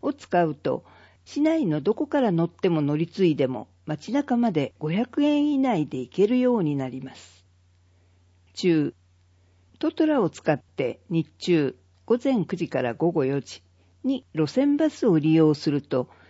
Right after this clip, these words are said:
一乗車の運賃の上限が四百円になるサービス。中、終わり。三ページ、図。乗り継ぎ割引制度とバスの上限運賃制度を使うと、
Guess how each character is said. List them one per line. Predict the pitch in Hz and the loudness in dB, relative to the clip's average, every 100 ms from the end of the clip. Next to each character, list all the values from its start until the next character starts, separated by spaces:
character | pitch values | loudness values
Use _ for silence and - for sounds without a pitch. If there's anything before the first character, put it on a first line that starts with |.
| _ | _
一 | 156 - 254 | -12 -6 0
乗 | 302 302 | 2 2
車 | 277 208 | 2 2
の | 160 175 | 4 4
運 | 180 | 2
賃 | 143 151 139 | 2 0 2
の | 139 | 0
上 | 131 160 156 | 0 2 4
限 | 147 151 139 | 2 -2 -2
が | 143 - - - | -4 -6 -12 -10
四 | 170 190 247 | -2 0 2
百 | 285 - 294 | 0 0 0
円 | 277 196 | 2 2
に | 147 | 2
な | 147 139 | 2 0
る | 120 | -4
サ | - 151 127 | -6 -2 -2
ー | |
ビ | - | -6
ス。 | - - - _ _ _ _ _ _ _ _ _ | -20 -20 -20 _ _ _ _ _ _ _ _ _
中、 | - 220 226 226 - _ - | -6 -2 0 -2 -8 _ -2
終 | 143 131 | 0 0
わ | 123 | -4
り。 | - _ _ _ _ _ _ _ _ _ _ _ _ _ _ _ | -10 _ _ _ _ _ _ _ _ _ _ _ _ _ _ _
三 | - 285 285 | -6 -2 -2
ペ | 294 277 165 | 2 2 2
ー | |
ジ、 | - 127 _ _ _ _ | -2 -14 _ _ _ _
図。 | 160 147 - _ _ _ _ _ _ _ _ _ _ - | -6 -6 -6 _ _ _ _ _ _ _ _ _ _ -6
乗 | 185 | -4
り | 262 | -4
継 | - 311 | -4 0
ぎ | 302 | 2
割 | 302 277 269 | 2 0 -2
引 | 240 | -6
制 | - 233 208 | -2 2 2
度 | 151 139 | 2 -2
と | 113 120 _ _ | -4 -8 _ _
バ | 226 | -4
ス | 262 311 | -4 -2
の | 277 190 | -2 0
上 | 180 202 | 0 0
限 | 226 277 269 262 | 2 2 2 4
運 | 254 | 2
賃 | 226 240 240 | -2 -2 -2
制 | 220 220 208 | 0 2 2
度 | 156 135 | 2 0
を | 131 | 0
使 | - 151 139 | -4 -2 -2
う | |
と、 | 120 - 101 | -2 -6 -6